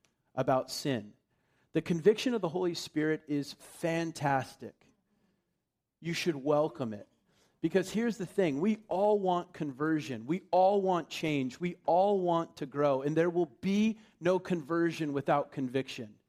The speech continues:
You have to have conviction in order to have change, transformation, and conversion. It's just the beginning. Jesus doesn't point out things in our life to leave us there.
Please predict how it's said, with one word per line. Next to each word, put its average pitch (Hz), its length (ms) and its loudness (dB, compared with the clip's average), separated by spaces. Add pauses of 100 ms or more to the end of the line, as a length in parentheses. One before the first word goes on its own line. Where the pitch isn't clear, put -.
(400)
You 202 160 0
have 190 540 0
to 170 100 2
have 147 280 0
conviction 135 600 -4
in 139 140 -6
order 170 220 0
to 156 60 -4
have 151 220 0
change, 202 500 0
transformation, 175 880 -2 (220)
and 160 180 0
conversion. 156 640 -2 (280)
It's 214 300 4
just 180 520 0
the 170 80 -2
beginning. 135 480 -2 (1040)
Jesus 214 360 0
doesn't 180 340 0
point 220 340 2
out 190 280 2
things 175 380 -2
in 156 80 -2
our 143 160 0
life 135 420 2
to 131 100 -10
leave 156 400 -2
us 110 260 -4
there. 110 300 -8